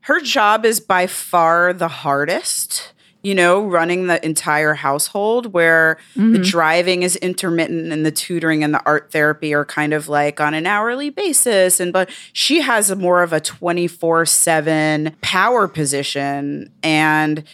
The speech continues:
Speaker 1: in fact, that's part of the downfall of everything because that's what allows Peaches <laughs> into the house, you know? And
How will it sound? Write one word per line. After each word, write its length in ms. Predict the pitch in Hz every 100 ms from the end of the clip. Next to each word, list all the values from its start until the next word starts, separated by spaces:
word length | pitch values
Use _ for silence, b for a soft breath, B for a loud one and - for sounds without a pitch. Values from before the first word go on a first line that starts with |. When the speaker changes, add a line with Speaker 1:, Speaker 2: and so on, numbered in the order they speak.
| b b _
Speaker 1:
in 160 | 175 170
fact, 640 | - 170 165 170 - 175
that's 300 | 170 226 -
part 340 | - 196 185
of 240 | 180 170 160
the 200 | 165 160
downfall 600 | 156 160 165 165 156 160
of 100 | 190
everything 500 | 240 208 214 165 156
because 560 | 156 - 156 156 151 - _
that's 280 | 180 180 -
what 160 | 175
allows 360 | 160 156 156 156
Peaches 480 | - 233 262 214 190
<laughs> 60 | 202
into 200 | 214 220
the 100 | 226
house, 540 | - 240 - - -
you 140 | 254
know? 280 | 226 214 240 -
And 360 | 202 196 196